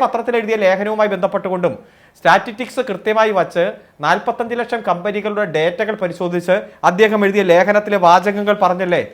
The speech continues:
അദ്ദേഹത്തെ ക്രൂരമായിട്ട് ആക്രമിച്ച്? വിശ്വപൗരനല്ല എന്ന് പറഞ്ഞ്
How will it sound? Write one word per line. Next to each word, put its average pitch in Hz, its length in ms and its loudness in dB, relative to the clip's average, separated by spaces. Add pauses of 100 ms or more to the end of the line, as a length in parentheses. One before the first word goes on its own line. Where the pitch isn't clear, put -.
(280)
അദ്ദേഹത്തെ 180 400 -2
ക്രൂരമായിട്ട് 180 520 0
ആക്രമിച്ച്? 170 380 0 (420)
വിശ്വപൗരനല്ല 254 760 4 (340)
എന്ന് 240 180 0
പറഞ്ഞ് 226 200 0